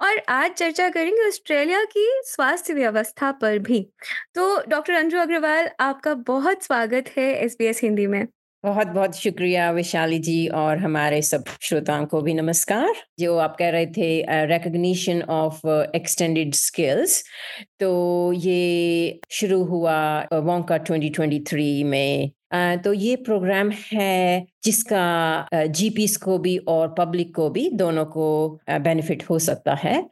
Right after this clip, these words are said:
Speaker 2: इसका मतलब क्या है? तो basically ये है recognition। जब जीपीएस अपना, you know,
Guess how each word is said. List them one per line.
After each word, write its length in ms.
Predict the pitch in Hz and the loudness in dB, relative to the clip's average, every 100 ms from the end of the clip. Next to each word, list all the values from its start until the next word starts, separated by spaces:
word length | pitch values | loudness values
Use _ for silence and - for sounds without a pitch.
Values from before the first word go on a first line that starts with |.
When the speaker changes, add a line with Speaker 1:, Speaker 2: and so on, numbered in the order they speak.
| _ 220 | _ -6
Speaker 2:
इसका 220 | - 214 | -2 0
मतलब 320 | 220 220 202 | 0 -2 -4
क्या 220 | 180 175 | -2 -2
है? 360 | 165 196 165 160 | 0 0 0 0
तो 440 | 165 170 165 170 | -2 -2 -2 0
basically 420 | 190 220 - 196 | 0 0 0 0
ये 380 | 170 160 156 156 | 0 0 0 0
है 580 | 175 180 147 143 143 - 156 | 0 0 0 0 -2 -4 -2
recognition। 800 | 165 151 170 143 139 - 139 143 160 | 0 0 0 0 -2 -2 -2 -2 0
जब 200 | 180 156 | 0 0
जीपीएस 420 | 214 208 202 175 | -2 0 0 2
अपना, 420 | 170 165 160 156 | 0 0 2 2
you 160 | 160 147 | 2 2
know, 260 | 143 160 | 0 -2